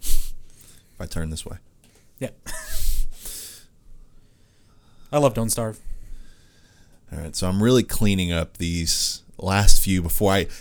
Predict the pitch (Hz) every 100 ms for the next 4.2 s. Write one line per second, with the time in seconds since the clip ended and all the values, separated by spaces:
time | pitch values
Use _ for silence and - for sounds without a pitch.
0 | - - 156 135 120 - 101 - 104 113
1 | - 104 101 98 92 - - _ - -
2 | - 113 110 104 92 85 80 82 82 143
3 | 143 - 160 170 90 85 82 139 165 156
4 | 156